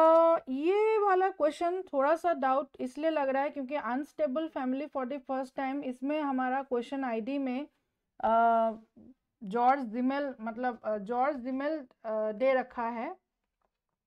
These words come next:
यस, अनस्टेबल फैमिली, but ये थोड़ा सा कन्फ्यूजन इसलिए लग रहा है क्योंकि, अ, जिमेल ने फैमिली के ऊपर तो as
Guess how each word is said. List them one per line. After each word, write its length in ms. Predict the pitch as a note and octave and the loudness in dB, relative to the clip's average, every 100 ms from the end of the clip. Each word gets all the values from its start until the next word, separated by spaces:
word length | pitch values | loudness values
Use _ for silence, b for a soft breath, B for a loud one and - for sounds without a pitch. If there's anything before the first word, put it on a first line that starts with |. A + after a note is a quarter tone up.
| _ | _
यस, 360 | A3 B3 F#4 - - | -6 -4 -4 -8 -6
अनस्टेबल 680 | A#3 D4+ - E4 C#4 D#4+ E4 | -6 -6 -6 -6 -2 -4 -4
फैमिली, 580 | - A3+ A#3 A3+ F#3+ F#3 _ _ _ _ _ _ _ _ _ _ _ - | -6 -6 -6 -8 -10 -12 _ _ _ _ _ _ _ _ _ _ _ -10
but 360 | A#3+ D4+ D#4+ D#4+ | 0 0 0 -4
ये 340 | D4+ C#4+ E4+ | -4 -2 -4
थोड़ा 280 | F4+ E4 D#4 | -2 -2 -2
सा 160 | D#4+ F4 | -4 -6
कन्फ्यूजन 560 | D4 C#4+ D#4 D4+ E4 | -6 -6 -6 -6 -6
इसलिए 280 | D4 D#4 C4+ | -6 -4 -2
लग 160 | G#3+ G3 | -2 -4
रहा 140 | G3+ | -4
है 100 | E4 | -4
क्योंकि, 420 | D#4+ D4 D#4+ E4 E4 b b b - | -6 -10 -6 -6 -8 b b b -4
अ, 460 | A#3 A#3 A#3 A#3 | 0 2 2 0
जिमेल 440 | A3 G#3 C4+ D#4+ F#4 | -4 -4 -2 -2 -2
ने 200 | F4+ F#4 | -4 -6
फैमिली 500 | - A3+ C4 D#4+ F4 | -6 -4 -4 -4 -4
के 140 | F4+ | -4
ऊपर 340 | D#4 B3+ D#4 | -6 -4 -4
तो 140 | - D#4 | -4 -6
as 160 | C4+ | -6